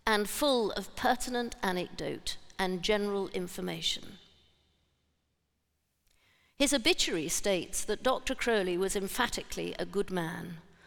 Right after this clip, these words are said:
honourable, right-minded, honest-hearted, and a practical and pious Christian. Health, apparent firmness and strength were granted him to the last.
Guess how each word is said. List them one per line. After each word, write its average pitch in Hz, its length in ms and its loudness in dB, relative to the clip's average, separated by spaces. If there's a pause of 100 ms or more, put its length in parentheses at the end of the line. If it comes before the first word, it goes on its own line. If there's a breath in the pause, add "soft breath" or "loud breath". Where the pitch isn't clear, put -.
(260 loud breath)
honourable, 247 720 6
right-minded, 196 880 4 (140)
honest-hearted, 208 880 2 (400 loud breath)
and 214 100 4
a 202 40 4
practical 208 760 0
and 190 200 0
pious 190 480 2
Christian. 175 600 -4 (1120)
Health, 247 720 2
apparent 220 500 2
firmness 214 580 4
and 196 140 -2
strength 190 540 0
were 208 100 2
granted 202 440 2
him 208 200 -2
to 220 100 -4
the 208 100 -2
last. - 580 -4